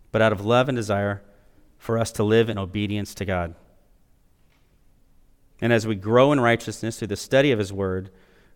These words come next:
we will be equipped for every good work that God has called us to do. Church, not, church, let us not take the Word of God lightly. Let us approach it with reverence and awe,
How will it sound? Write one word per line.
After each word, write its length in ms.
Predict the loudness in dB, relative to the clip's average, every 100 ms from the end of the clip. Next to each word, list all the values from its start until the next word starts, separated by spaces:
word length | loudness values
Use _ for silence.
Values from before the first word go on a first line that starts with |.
| -4
we 100 | -2
will 100 | 2
be 120 | 2
equipped 540 | 2 0 0 0 -6 -20 _ _ _ _ _
for 200 | -2 2
every 240 | 2 2
good 200 | 0 0
work 400 | 0 -2 -4 -14 -20 _ _
that 140 | -10 -2
God 240 | 0 0
has 160 | -4 -4
called 280 | -2 -2
us 120 | -4 -8
to 100 | -8
do. 220 | -8 -10 -16 _ _ _ _ _ _ _ _ _ _ _ _ _ _ _ _ _ _ _ _ _ -20 -20 -10
Church, 260 | -10 -8
not, 220 | -8 -8 -12 -20 -16 -16 -18 -8
church, 300 | -4 -4 -6 -20 -20 -20 _ 4
let 120 | 4
us 100 | 6
not 220 | 0 0
take 180 | -2 -2
the 100 | 0
Word 140 | 0
of 80 | 2
God 180 | 2 4
lightly. 340 | 2 -2 -8 -12 _ _ _ -2
Let 120 | -2
us 120 | -2
approach 420 | -6 2 2 2
it 140 | -2 -2
with 140 | -2
reverence 440 | 2 2 0 -4 -6
and 100 | -2
awe, 280 | 0 0